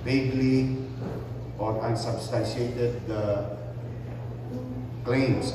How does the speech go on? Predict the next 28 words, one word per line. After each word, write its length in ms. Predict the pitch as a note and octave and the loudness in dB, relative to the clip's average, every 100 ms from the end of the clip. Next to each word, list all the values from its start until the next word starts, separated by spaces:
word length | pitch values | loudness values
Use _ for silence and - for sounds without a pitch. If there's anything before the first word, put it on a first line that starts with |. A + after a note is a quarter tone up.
| - | -2
against, 640 | A#2 A#2+ A#2+ A#2 - G2+ | 2 4 4 4 0 -2
uh, 240 | G2 G2 F#2+ - - - | -2 -2 -4 -6 -8 -8
any 400 | - A#2 A#2 - | -2 0 0 0
person. 480 | G2+ G2 - - - - - - - - - | 0 0 0 -4 -4 -6 -6 -6 -6 -6 -6
Uh, 160 | - | -6
delikado 480 | - A#2 C3 C3 B2+ | -2 0 4 6 6
yan. 400 | C3+ - - - - - - | 6 4 2 -2 -6 -8 -6
Hindi, 180 | G#2+ A#2+ C3 - | -2 2 4 4
hindi 80 | C3 C3 | 4 4
to 160 | C3 - | 2 0
joke, 240 | B2 - - - | 0 0 0 -4
no? 80 | - - - - - - | -6 -6 -8 -8 -8 -4
Nakita 480 | - - A2+ A#2+ B2+ | -4 -2 -2 0 2
nyo, 160 | C3+ - - - - - - - - - - - - - | 4 4 2 -4 -6 -6 -6 -6 -8 -8 -8 -8 -8 -6
uh, 100 | - - | -6 -4
pag 160 | - - - | -4 -4 -4
napapanood 560 | - G#2+ - A2+ G#2+ A2 | 0 2 2 0 0 0
natin 400 | A#2 - A2+ A2 | 0 0 2 2
yung 160 | G#2+ | 2
ano, 160 | A#2+ B2 | 2 2
parang 400 | - - G2+ G2 | 2 2 2 4
laro, 560 | A#2+ C3 - - - - - | 4 4 2 -2 -6 -6 -6
uh, 160 | - - | -6 -4
sa 160 | - - | -6 -4
kanila. 400 | - A2 A#2+ - - - - - - - - - - - | -2 0 0 0 -2 -4 -6 -6 -6 -6 -8 -6 -6 -6
But 160 | G2 G2 | -4 -2
you 160 | A#2 A2+ | 2 4
know, 560 | G#2+ G#2+ G#2 G2 - | 6 6 2 0 -2